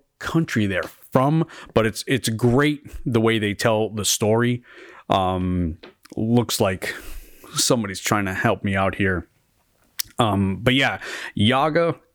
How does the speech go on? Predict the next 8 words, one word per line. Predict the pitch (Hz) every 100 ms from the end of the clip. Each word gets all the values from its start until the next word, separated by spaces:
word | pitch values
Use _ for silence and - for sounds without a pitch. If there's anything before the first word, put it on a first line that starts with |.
| -
is, | 123 117 104
is | - 123 107
really | 113 175 175
cool, | - 156 156 -
really | 151 160
fun. | 143 139 139 - - - -
It's, | 123 123 -
it's | 143 -